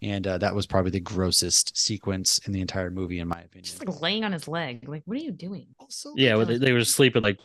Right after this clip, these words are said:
Speaker 3: foot head to not be
Speaker 1: he's a
Speaker 3: like, "Oh, we're not sleeping together."
Speaker 2: That's
Speaker 1: Yeah.
Speaker 2: like a Seinfeld episode. Like,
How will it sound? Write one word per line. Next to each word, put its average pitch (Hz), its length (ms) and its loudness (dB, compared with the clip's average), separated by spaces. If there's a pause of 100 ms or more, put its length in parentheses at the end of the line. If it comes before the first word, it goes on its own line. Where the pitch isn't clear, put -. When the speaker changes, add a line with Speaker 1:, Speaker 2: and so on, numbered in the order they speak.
(580)
Speaker 3:
foot - 280 -2
head 104 280 0
to 104 180 -4 (480)
not - 100 -4
be 233 80 0
Speaker 1:
he's 104 60 4
a - 40 4
Speaker 3:
like, 101 160 2
"Oh, 139 140 4
we're 104 120 2
not 113 140 -4
sleeping 101 400 -6 (200)
together." 98 300 -10 (180)
Speaker 2:
That's 233 140 -2
Speaker 1:
Yeah. 294 60 2
Speaker 2:
like 285 80 0
a 277 40 0
Seinfeld 196 580 2
episode. 165 560 -4
Like, 190 160 4